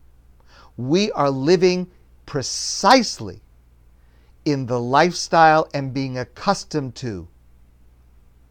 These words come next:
what the Jewish people traveling through the desert did.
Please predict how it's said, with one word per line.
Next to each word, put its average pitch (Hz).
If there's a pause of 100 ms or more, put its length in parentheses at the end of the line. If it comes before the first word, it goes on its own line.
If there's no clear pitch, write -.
(580)
what 123
the 123
Jewish 160
people 139
traveling 139
through 120
the 110
desert 104
did. -